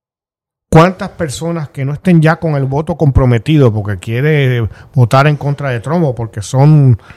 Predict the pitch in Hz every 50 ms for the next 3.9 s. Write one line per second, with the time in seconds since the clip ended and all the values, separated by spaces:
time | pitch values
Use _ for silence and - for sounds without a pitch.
0 | _ _ _ _ - 135 123 123 135 156 160 165 156 143 - 131 117 - - 123
1 | 117 113 113 107 - - 160 151 135 110 95 - 104 _ _ _ _ _ _ _
2 | _ _ _ _ _ - 143 139 139 170 180 170 - - 175 175 151 - - -
3 | _ _ _ - 117 117 - 120 113 107 104 104 104 80 73 - -